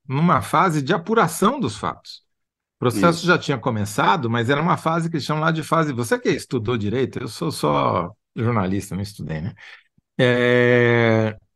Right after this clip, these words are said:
Speaker 1: tava numa fase de instrução, ou seja, você podia coletar, é, provas. Então, eu, como na-, jurista aqui,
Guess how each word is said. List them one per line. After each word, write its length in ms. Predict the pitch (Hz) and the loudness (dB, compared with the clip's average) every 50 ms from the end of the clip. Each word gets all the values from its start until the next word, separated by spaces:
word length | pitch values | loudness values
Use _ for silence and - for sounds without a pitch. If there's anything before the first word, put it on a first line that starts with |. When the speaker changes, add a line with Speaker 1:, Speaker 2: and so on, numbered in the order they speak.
| _ _ _ | _ _ _
Speaker 1:
tava 180 | - 147 160 165 | 2 4 4 4
numa 140 | 180 185 170 | 4 4 4
fase 180 | 196 190 175 | 2 4 4
de 60 | 214 | 4
instrução, 800 | 220 196 - - 381 349 - - - - 180 208 170 110 92 101 - _ _ - - _ _ _ _ _ | 4 4 2 0 0 0 0 0 0 2 2 2 2 0 -4 -10 -16 _ _ -20 -20 _ _ _ _ _
ou 280 | - 110 104 104 104 92 | -8 -6 -4 -4 -4 -4
seja, 400 | - - 165 135 113 120 190 180 | -4 -2 -2 0 0 -2 -4 -6
você 220 | 175 - - 123 | -8 -8 -8 -8
podia 440 | 107 98 117 113 113 139 220 285 254 | -4 -2 -2 0 0 2 4 4 4
coletar, 800 | - - 208 160 147 131 - - 123 120 127 143 147 160 180 - - - | 4 4 4 4 4 2 2 2 2 2 4 4 2 0 -2 -4 -6 -10
é, 260 | - 127 120 113 110 | -8 -6 -4 -4 -4
provas. 500 | 107 - 226 262 262 175 107 98 90 90 | -2 2 4 4 4 4 4 0 -2 -2
Então, 440 | 110 104 104 104 123 139 185 - - _ _ _ _ _ - | -2 -2 -2 -2 -4 -4 -4 -6 -8 _ _ _ _ _ 0
eu, 280 | - 117 135 190 202 | 2 4 6 6 4
como 480 | 170 - - - 123 113 113 107 107 104 | 2 0 -6 -6 -2 0 0 0 0 0
na-, 340 | 104 98 104 104 101 101 104 - - - _ - | 0 0 0 -2 -4 -6 -8 -16 -20 -16 _ -6
jurista 640 | 127 123 127 131 127 117 147 208 190 165 - - 104 | -4 -2 0 2 2 2 2 2 0 -2 -4 -6 -8
aqui, 220 | 104 104 165 214 | -6 -4 -2 2